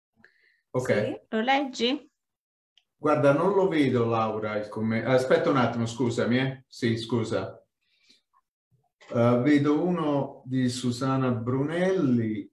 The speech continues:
Speaker 1: e non vedo quello di Eva, scusa. Vuoi andare tu? Lo vuoi leggere tu, Laura?
Speaker 3: È prima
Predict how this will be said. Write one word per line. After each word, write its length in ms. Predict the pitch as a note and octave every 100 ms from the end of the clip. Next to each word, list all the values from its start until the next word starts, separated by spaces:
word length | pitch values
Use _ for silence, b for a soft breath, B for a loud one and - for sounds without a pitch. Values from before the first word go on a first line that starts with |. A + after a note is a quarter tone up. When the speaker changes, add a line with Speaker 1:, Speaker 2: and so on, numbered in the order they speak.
| _
Speaker 1:
e 680 | A2 A2+ A2+ A#2 A2+ A2 G2+
non 220 | A#2 A#2+
vedo 280 | C#3+ D3+ C#3+
quello 300 | C3+ C3 B2
di 180 | A#2+ B2
Eva, 420 | A2+ G#2 G2+ G2+
scusa. 800 | - - G#2+ G#2 G#2+ G#2 A2+ - _ _ _ _ _ _ _ _ _ -
Vuoi 180 | A#2+ C#3
andare 340 | D3 D#3 D#3
tu? 520 | F3+ E3 D3 C#3+ C#3+ A#2+
Lo 180 | B2
vuoi 180 | B2+ C3+
leggere 460 | C#3 C#3 B2+ C#3 C#3+
tu, 180 | D3 C#3
Laura? 380 | A#2 A2 A2+
Speaker 3:
È 160 | B2 A3+
prima 420 | C4+ D4 D#4+ D#4+